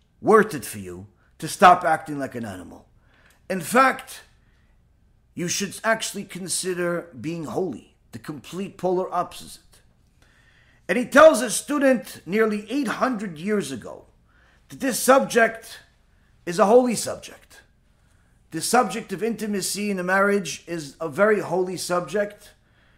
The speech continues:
In fact, intimacy outside of a marriage is one of the things that HaKadosh Baruch Hu detests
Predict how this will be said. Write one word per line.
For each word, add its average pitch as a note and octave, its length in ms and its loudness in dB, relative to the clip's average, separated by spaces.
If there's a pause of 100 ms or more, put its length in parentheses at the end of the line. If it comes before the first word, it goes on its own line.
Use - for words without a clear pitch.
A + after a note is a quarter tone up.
(120)
In A#2+ 140 -6
fact, G#3 540 4 (420)
intimacy G3+ 680 -4
outside A#3 480 6
of G3+ 100 0
a G3+ 80 0
marriage F#3+ 640 0
is D#3 260 -6
one F#3 280 0
of E3+ 120 -6
the F3 80 -8
things G3 440 -8
that F#3 120 -4
HaKadosh F3 560 -4
Baruch D#3+ 260 2
Hu G3+ 200 -2
detests - 1040 -4